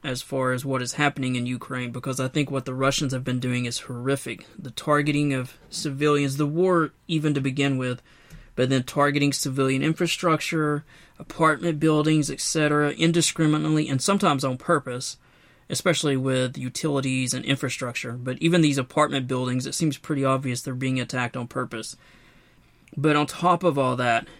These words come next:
and on top of the torturing of Ukrainian civilians and prisoners of war,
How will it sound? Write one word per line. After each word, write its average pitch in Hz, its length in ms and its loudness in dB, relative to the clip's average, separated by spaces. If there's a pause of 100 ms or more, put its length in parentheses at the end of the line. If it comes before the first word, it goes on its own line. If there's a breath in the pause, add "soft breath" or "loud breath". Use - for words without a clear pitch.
(140 loud breath)
and 139 140 2
on 143 120 4
top 156 280 2
of 147 140 4
the 143 80 2
torturing 139 960 0
of 127 400 -4 (340 soft breath)
Ukrainian 135 680 2
civilians 143 880 2
and 127 380 -4
prisoners 139 480 0
of 123 120 -6
war, 127 460 -2